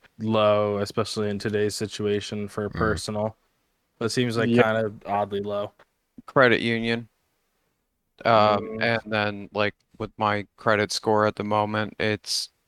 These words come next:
Speaker 4: basically instant approval up to ten K. Um,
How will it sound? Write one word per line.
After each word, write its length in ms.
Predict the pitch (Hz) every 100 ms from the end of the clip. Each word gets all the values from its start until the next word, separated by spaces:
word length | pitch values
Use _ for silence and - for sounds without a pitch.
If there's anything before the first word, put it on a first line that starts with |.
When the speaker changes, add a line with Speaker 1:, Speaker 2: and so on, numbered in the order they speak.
| - _ _ _ _
Speaker 4:
basically 580 | 120 113 - 120 123 113
instant 420 | 110 107 - 113
approval 640 | 104 - 117 110 104 104 98
up 160 | 107
to 140 | - 107
ten 320 | - 110 101
K. 480 | - 107 104 104 - _ -
Um, 480 | 104 101 101 101